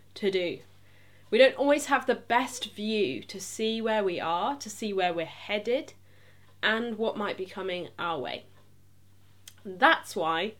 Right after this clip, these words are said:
it's easy to fail. But it's also why great friendships really matter, because great friendships can produce something in our lives that we can't realise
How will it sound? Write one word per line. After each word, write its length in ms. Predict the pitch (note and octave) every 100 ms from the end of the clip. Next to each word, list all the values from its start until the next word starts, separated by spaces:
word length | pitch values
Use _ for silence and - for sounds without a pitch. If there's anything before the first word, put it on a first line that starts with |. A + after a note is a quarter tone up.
| -
it's 180 | -
easy 320 | D#3 G#3+ F3+ E3+
to 140 | E3
fail. 480 | - F#3 F#3 D#3+ - - - - - -
But 100 | A#3+
it's 140 | A3
also 440 | C4 D#4 D#4 E4+ D4
why 320 | G3 F3 F3
great 580 | F#3+ F#3 G3+ A3 - - -
friendships 880 | - - - D4+ D#4 E3 C#3+ - - -
really 320 | E3+ E3 D#3+
matter, 420 | F#3 B3 - - - - -
because 380 | A#3+ - C4
great 500 | - A3 A3 D#4+ D#4+
friendships 560 | - A#3 G3+ F#3+ - -
can 240 | - G#3
produce 540 | G3 G#3 F#3+ B3+ F4+ -
something 340 | A#3 - E3
in 140 | C3+ F3+
our 180 | E3
lives 340 | C3+ G#2 A3 -
that 140 | -
we 220 | G3+ G#3+ C4+
can't 300 | C4+ A#3+ C#3+
realise 560 | C#3+ B2+ B2 A#2 -